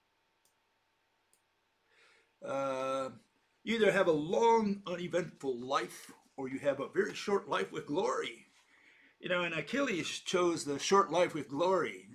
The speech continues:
and he got that arrow in his ankle there,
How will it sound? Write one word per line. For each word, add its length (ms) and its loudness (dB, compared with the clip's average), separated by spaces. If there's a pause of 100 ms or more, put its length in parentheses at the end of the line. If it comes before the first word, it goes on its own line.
and 240 -18
he 100 -14
got 240 -4
that 160 2
arrow 260 -2
in 80 -4
his 440 -8 (640)
ankle 320 0
there, 280 2